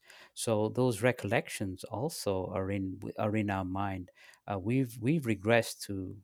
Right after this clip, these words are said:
like, pretty much animalistic type existence right now, just survival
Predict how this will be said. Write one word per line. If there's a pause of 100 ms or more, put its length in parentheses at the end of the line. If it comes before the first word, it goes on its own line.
like, (880)
pretty
much
animalistic
type
existence
right
now,
just
survival